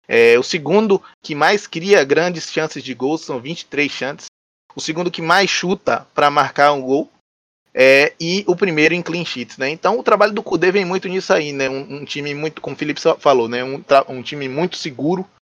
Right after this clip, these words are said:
um time que joga a partir da defesa. Não à toa,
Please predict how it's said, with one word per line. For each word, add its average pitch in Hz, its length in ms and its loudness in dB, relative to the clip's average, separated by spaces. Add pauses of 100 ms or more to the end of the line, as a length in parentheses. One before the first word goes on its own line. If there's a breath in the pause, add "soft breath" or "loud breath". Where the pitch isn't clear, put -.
(180)
um 139 80 -12
time 143 300 -8
que 139 140 -10
joga 139 260 4
a - 40 6
partir 131 260 -2
da 127 100 0
defesa. 147 540 -2 (420 soft breath)
Não 180 180 6
à 170 60 6
toa, 156 480 6